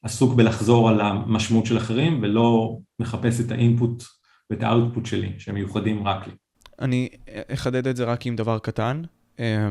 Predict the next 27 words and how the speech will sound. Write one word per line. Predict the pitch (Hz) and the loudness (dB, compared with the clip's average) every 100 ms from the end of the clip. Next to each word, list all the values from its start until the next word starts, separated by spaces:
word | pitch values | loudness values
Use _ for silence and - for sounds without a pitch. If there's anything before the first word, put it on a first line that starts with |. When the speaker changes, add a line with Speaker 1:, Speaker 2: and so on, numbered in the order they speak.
| 101 | -4
Speaker 2:
זה | - 127 | -4 -2
למה | 143 143 | 2 0
אנשים | 131 - 147 | 0 -2 0
Speaker 1:
אבל | 143 | 4
Speaker 2:
אוהבים | 139 | 6
Speaker 1:
גם | 156 | 6
Speaker 2:
את | |
Speaker 1:
עם | 143 | 6
דבר | 131 | 4
Speaker 2:
הגרסה | 135 143 | 6 6
Speaker 1:
גדול. | 139 | 4
Speaker 2:
המקסימלית | 139 120 131 139 143 | 4 2 4 4 2
של | - 110 | 2 0
עצמך. | - 110 104 98 _ _ _ - | 0 -4 -4 -6 _ _ _ -8
של, | - 127 120 | 0 2 2
של | 131 123 | 0 2
האנשים | 113 120 151 | 2 0 0
אחרים, | 139 143 143 117 | 0 0 -2 -2
סליחה. | 110 120 101 - - _ | -2 0 -2 -4 -20 _
זה | 123 | -2
למה | 123 131 | 0 2
הם | 131 | 0
הולכ-, | 127 - | -2 -2
אוהבים | - 113 113 117 131 | 0 2 4 2 2
ללכת | 123 127 - | 2 2 0
למייקל | 120 120 120 | 2 2 2
ג'ורדן. | 120 113 110 | 4 2 2